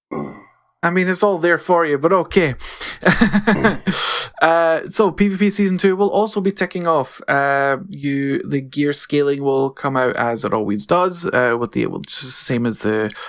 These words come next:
mythic. Um, and the, the actual P V P system is relatively the, relatively the same as what season one was.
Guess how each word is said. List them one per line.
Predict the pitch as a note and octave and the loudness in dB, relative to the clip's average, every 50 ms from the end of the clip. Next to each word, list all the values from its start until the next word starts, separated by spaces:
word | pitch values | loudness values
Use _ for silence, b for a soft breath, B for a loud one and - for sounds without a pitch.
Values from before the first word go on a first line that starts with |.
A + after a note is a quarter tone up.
| B B B - | B B B 0
mythic. | F3 F#3 - - - - - - - B B B B B B B B _ - | 0 0 0 -2 -4 -4 -10 -14 -14 B B B B B B B B _ -2
Um, | F#2+ F#2+ F2 F#2 - - - - | -2 0 0 -2 -2 -4 -2 -2
and | B2 B2 C3+ - - - | -2 -2 -4 -6 -6 -2
the, | E3+ D#3+ D#3 | 0 0 0
the | D#3 D#3 - F3 | 0 0 2 2
actual | F3+ E3+ - E3+ | 2 2 0 -2
P | E3+ F3+ | 0 0
V | F3 E3+ | 0 0
P | D#3+ F3 E3+ | 0 0 2
system | - F3 E3 - - F3 E3+ E3+ | 2 2 0 0 0 -2 -2 0
is | F3+ A#3 A#3 A#3 | 0 0 0 0
relatively | B3+ A#3+ A#3+ A3 G3+ - G3 E3+ D#3+ D3 D3 | 0 2 2 2 0 0 0 2 2 0 0
the, | C#3 C#3 - - | 0 -2 -4 -2
relatively | D3+ D#3+ F#3+ F#3 E3+ E3+ D#3+ - D3 C3 C3+ C3 C3 | -2 0 2 2 2 2 2 0 0 2 2 0 0
the | B2 B2+ | 0 0
same | - - C3+ B2+ B2+ | 0 0 2 2 0
as | B2+ A#2+ | 0 -2
what | B2 B2 | -4 -6
season | - - A#2+ - - - G2+ | -4 -6 -6 -6 -6 -6 -4
one | - - - | -4 -4 -4
was. | - G1+ G1+ - - | -4 -4 -2 -4 -4